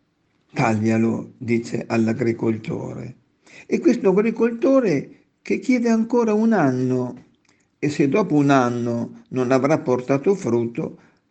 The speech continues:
taglialo tu, se hai il coraggio", dice l'agricoltore al padrone. L'agricoltore è Cristo,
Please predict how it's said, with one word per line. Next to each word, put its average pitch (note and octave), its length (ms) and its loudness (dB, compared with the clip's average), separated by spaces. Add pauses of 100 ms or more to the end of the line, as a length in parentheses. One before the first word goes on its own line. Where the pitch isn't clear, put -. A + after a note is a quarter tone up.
(100)
taglialo E3 560 0
tu, - 340 -10 (240)
se - 280 0
hai A#2 160 4
il G2+ 140 -4
coraggio", A2 840 -4 (320)
dice B2+ 400 0
l'agricoltore A#2+ 1040 0
al A2+ 220 -2
padrone. A2 840 -4 (1600)
L'agricoltore A#2+ 1200 0
è - 120 -12
Cristo, C#3 760 -4